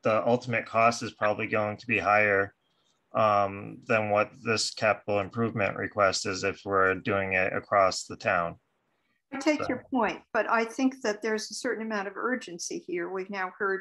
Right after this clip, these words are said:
Speaker 2: from not just Hillary, but we heard from Nancy, and, you know, she had gathered input from other departments. And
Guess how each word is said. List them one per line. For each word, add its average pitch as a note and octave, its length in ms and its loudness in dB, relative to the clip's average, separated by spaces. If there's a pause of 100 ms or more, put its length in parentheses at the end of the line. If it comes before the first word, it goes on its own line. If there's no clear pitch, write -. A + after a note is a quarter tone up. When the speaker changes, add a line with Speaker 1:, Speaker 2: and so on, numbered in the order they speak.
(120)
Speaker 2:
from D#3+ 280 -10 (580)
not G3+ 240 0
just - 220 -10
Hillary, F#3 520 -2
but D#3+ 220 -8
we F3+ 120 -10
heard F#3+ 200 -10
from F3+ 220 -12
Nancy, F3 540 -12
and, E3 260 -12
you G#3+ 100 -6
know, D#3+ 260 -10 (200)
she F3 480 -6 (200)
had F3+ 300 -8
gathered F3+ 560 0 (500)
input G#3 460 0
from F3+ 180 -8
other E3 180 -4
departments. F#3 840 -6
And F3+ 440 -10